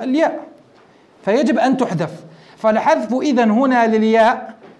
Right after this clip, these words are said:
نقول جاء قاض ومررت بقاض. لماذا حذف الياء؟ للتخلص من التقاء الساكنين، وهذا هو الراجع في المسألة، لأن البعض يجعل حذف الياء لمسائل أخرى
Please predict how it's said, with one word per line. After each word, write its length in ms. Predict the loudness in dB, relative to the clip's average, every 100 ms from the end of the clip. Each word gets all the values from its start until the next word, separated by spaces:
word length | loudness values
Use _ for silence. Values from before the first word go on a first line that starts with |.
| _
نقول 320 | -8 -2 0
جاء 320 | 2 2 0 -2
قاض 380 | 2 2 2 0 -4 -6 -16 -20 -20 -4
ومررت 580 | 0 2 2 2 0 0
بقاض. 480 | -2 0 0 2
لماذا 520 | 0 2 2 2 2 0
حذف 260 | -2 -2
الياء؟ 460 | -2 2 0 0 -8 -20 -6
للتخلص 600 | -6 -4 -4 -2 -2 -2
من 120 | -2
التقاء 400 | -2 -2 0 -2
الساكنين، 600 | -2 -2 -2 0 -2 0
وهذا 300 | 0 0 0
هو 140 | 0 0
الراجع 340 | 0 -2 -2
في 80 | -6
المسألة، 500 | -6 -6 -4 -4 -2
لأن 340 | -2 0 2
البعض 360 | 2 2 0 -2 -8 -20 -20 -8
يجعل 320 | -2 0 0 0
حذف 240 | -4 -2
الياء 320 | -2 0 0
لمسائل 520 | 0 0 0 0 0
أخرى 320 | 0 -2 -6